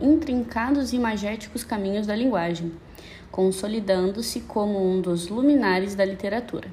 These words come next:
Sua prosa se caracteriza por uma linguagem rica,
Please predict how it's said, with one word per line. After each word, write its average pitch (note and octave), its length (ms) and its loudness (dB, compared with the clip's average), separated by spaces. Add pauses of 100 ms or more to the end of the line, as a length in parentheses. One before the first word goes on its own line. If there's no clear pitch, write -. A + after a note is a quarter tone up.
(720)
Sua D4 240 6
prosa G#3 480 2
se F#3+ 120 -8
caracteriza F#3+ 800 0
por F#3+ 220 -2
uma G3+ 160 2
linguagem F3 540 2
rica, E3 540 -2